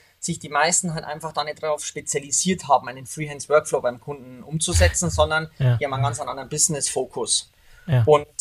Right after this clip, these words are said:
Speaker 1: ähm, uns war ganz, also war von Anfang an schon klar, wir brauchen über die Hälfte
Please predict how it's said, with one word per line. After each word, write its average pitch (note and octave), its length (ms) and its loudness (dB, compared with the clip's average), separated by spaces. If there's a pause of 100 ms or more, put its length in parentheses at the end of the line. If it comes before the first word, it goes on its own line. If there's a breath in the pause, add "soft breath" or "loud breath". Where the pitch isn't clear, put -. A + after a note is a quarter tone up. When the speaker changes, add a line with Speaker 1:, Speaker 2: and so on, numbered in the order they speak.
Speaker 1:
ähm, C#3 320 -2 (560)
uns A3 240 6
war F3 100 8
ganz, F3 260 -2
also D3 240 -6
war D3 240 4
von D#3 140 -8
Anfang F#3 240 0
an E3 140 -4
schon D#3 160 -6
klar, D3 440 -2 (260)
wir F3 200 2
brauchen E3 420 0 (120)
über F#3 240 -2
die D#3 140 -4
Hälfte D#3+ 360 0